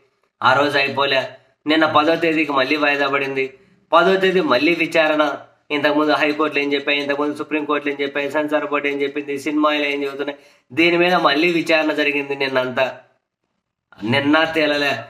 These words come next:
మళ్ళీ విచారణ ఈ రోజుకు వాయిదా పడింది. వ్యూహం అనే సినిమా రిలీజ్ కావాలా వద్దా అనేది డిసైడ్ చేయడం కోసం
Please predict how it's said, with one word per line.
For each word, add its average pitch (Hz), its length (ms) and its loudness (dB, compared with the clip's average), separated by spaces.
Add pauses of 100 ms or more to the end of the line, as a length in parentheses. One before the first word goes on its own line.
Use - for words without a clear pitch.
(180)
మళ్ళీ 180 320 4
విచారణ 185 440 2
ఈ 160 220 2
రోజుకు 147 400 -2
వాయిదా 135 360 2
పడింది. 110 480 -2 (760)
వ్యూహం 190 420 4
అనే 180 200 2
సినిమా 131 640 -2 (440)
రిలీజ్ 185 460 0
కావాలా 165 800 2 (320)
వద్దా 160 680 2 (360)
అనేది 147 460 2
డిసైడ్ 147 480 0
చేయడం 151 260 2
కోసం 143 320 -4